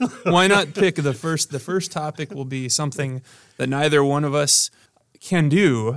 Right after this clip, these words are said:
Speaker 2: but
Speaker 1: Yeah.
Speaker 2: maybe we, we know a little bit about, uh, the, the spectating and the observing
Speaker 1: Well,
Speaker 2: part of
Speaker 1: and,
Speaker 2: it.
Speaker 1: you know, I'm good at striking out at, at things.
Speaker 2: Right.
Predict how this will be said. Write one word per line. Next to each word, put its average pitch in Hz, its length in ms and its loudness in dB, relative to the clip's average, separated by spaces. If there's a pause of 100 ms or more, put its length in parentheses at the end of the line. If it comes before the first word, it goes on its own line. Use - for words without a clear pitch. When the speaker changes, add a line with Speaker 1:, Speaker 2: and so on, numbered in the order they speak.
(160)
Speaker 2:
but - 80 -8
Speaker 1:
Yeah. - 160 -6
Speaker 2:
maybe 185 280 2
we, 175 80 -8
we 185 100 0
know 151 160 2
a - 20 0
little 131 220 -4
bit 127 140 -8
about, 120 440 -10
uh, 123 220 -12
the, 123 280 -10
the 123 140 -14
spectating 120 680 -6
and 113 80 -12
the 117 60 -10
observing 120 500 -6
Speaker 1:
Well, 156 160 -2
Speaker 2:
part 156 140 -8
of 170 40 -10
Speaker 1:
and, 180 120 -10
Speaker 2:
it. - 20 -8
Speaker 1:
you 180 80 -2
know, 151 100 -2
I'm 180 200 -4
good 165 180 -4
at 123 80 -14
striking 135 560 -6
out 123 240 -8
at, - 80 -20 (180)
at 117 140 -20
things. 95 440 -20
Speaker 2:
Right. 113 300 0